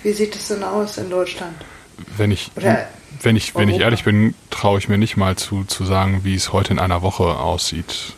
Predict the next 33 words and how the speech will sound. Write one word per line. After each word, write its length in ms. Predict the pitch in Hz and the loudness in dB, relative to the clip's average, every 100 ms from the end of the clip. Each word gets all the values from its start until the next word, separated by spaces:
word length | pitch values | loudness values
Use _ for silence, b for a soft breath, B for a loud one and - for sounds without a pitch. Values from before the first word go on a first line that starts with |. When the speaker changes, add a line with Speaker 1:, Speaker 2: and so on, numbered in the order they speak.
| - | -6
Speaker 2:
Also 360 | 95 90 87 87 - | -4 -2 -2 -2 -6
ich 160 | - | -8
finde, 400 | - 98 90 90 B B B B B B B | -2 0 2 0 B B B B B B B
und 120 | 107 | 2
das 120 | 104 117 | 4 4
macht 160 | 107 | 4
das 100 | 120 | 2
Ganze 260 | 113 120 104 | 2 2 2
ja 80 | 87 | 2
auch 200 | 85 - | 2 -2
so, 480 | 92 90 87 87 95 | -2 0 0 -2 -4
so 140 | 90 80 | -4 -4
für 200 | - 87 | -6 -8
viele 340 | - 104 92 | -2 0 0
Leute 340 | 90 90 - | 0 0 -2
so 140 | 92 92 | -4 -4
schwer 340 | - 87 85 | -2 0 2
aushaltbar, 1080 | 82 101 - - - 87 90 76 - 90 101 B B B B B B B - | 2 0 -4 -6 -6 -2 -2 -4 -2 0 -2 B B B B B B B 0
dass 380 | 95 82 - 104 | 2 2 -2 0
wir, 420 | 95 90 87 87 - | 0 2 0 -2 -4
dass 120 | 92 | 0
man 100 | 98 | 2
hat 100 | 107 | 4
so 80 | 110 | 2
das 100 | - | 0
Gefühl, 380 | - - 117 | -4 2 4
man 220 | 123 95 95 | 4 4 2
läuft 300 | 98 107 - | 2 0 -2
auf 180 | 90 - | -4 -2
so 100 | 95 | 0
einem 320 | 92 90 92 | 0 0 -2
zugefrorenen 840 | - 120 113 - 107 104 101 92 | -2 0 0 0 0 2 4 2
See 340 | 90 98 120 | 2 0 2